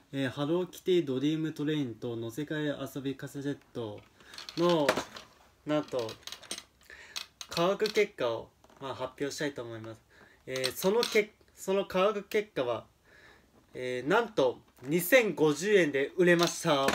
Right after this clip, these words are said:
本当にありがとうございます。いやー、自分でもね、まさかこれが千円から始めて二千五十円で売れるなんて、ほんとめちゃくちゃ嬉しいし、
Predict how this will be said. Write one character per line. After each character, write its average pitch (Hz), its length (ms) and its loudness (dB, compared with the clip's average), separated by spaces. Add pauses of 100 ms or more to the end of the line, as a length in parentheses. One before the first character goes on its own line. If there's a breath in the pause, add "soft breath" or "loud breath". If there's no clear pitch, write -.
(1700)
本 170 220 -4
当 180 120 2
に 180 100 2
あ 170 60 2
り 160 60 0
が 156 80 -2
と 151 100 -4
う - 20 -4
ご 135 60 -6
ざ 135 80 -4
い - 20 -4
ま 123 180 -6
す。 - 380 -14 (220)
い 127 40 -14
や 127 80 -8
ー、 131 380 -8
自 120 200 -14
分 175 260 -4
で 185 100 -2
も 131 180 -6
ね、 110 380 -10 (520 loud breath)
ま 160 120 -8
さ 160 100 -12
か 120 200 -6
こ - 160 -12
れ 156 200 -2
が 151 340 0 (520)
千 156 260 0
円 127 100 -4
か 113 140 -12
ら 107 80 -10
始 113 220 -10
め 113 120 -10
て 113 320 -8
二 117 180 -8
千 156 260 -2
五 113 120 -4
十 127 260 -4
円 107 140 -8
で 107 80 -14
売 110 120 -8
れ 120 160 -6
る 120 80 -8
な 113 80 -8
ん 101 60 -12
て、 107 400 -12 (400 loud breath)
ほ 170 80 -4
ん 170 40 -2
と 196 100 0
め 160 140 0
ち - 80 -6
ゃ 156 40 -2
く - 80 -16
ち - 140 -6
ゃ 147 60 -2
嬉 135 340 -4
し 147 240 -4
い 110 40 -4
し、 110 580 -6